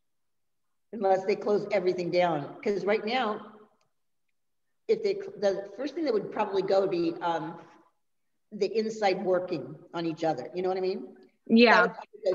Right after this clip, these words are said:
Speaker 1: go first. <clears throat> And at that point, then it would go, the next time it probably would go down to where you have to work on the dolls only. You know what I mean?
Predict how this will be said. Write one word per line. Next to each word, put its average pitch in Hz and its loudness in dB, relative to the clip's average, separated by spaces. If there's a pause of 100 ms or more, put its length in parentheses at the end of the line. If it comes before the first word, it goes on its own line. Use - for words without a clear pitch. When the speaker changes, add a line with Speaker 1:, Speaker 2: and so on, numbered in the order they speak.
Speaker 1:
go - -10
first. - -6
<clears throat> - -2
And 233 4
at 196 0
that 202 4
point, 180 -4
then 208 4
it 220 -4
would 196 -2
go, 180 0 (380)
the 175 -4
next 196 -4
time 202 -2
it - -8
probably 175 0
would 160 -4
go 165 -2
down 165 -2
to 156 -4 (1400)
where 170 0
you 175 0
have 165 0
to 160 -6
work 165 -2
on 156 0
the 156 2
dolls 156 2
only. 156 -2 (760)
You 160 -8
know 165 -6
what 165 -4
I 165 -6
mean? 180 -6